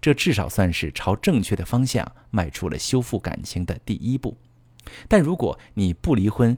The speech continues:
也不采取措施修复感情，不仅对你们双方都是折磨，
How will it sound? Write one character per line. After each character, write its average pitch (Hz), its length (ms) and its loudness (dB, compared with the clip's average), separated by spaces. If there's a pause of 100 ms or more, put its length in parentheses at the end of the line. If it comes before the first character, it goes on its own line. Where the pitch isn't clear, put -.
(160)
也 90 120 0
不 127 140 -2
采 104 180 -4
取 90 140 -6
措 87 180 -6
施 - 140 -4
修 107 180 0
复 - 140 -8
感 - 180 -10
情， - 240 -14 (320)
不 202 140 4
仅 87 180 2
对 120 140 2
你 98 80 2
们 69 100 -6
双 117 240 0
方 123 160 -2
都 202 220 4
是 - 160 -2
折 62 220 -8
磨， - 260 -10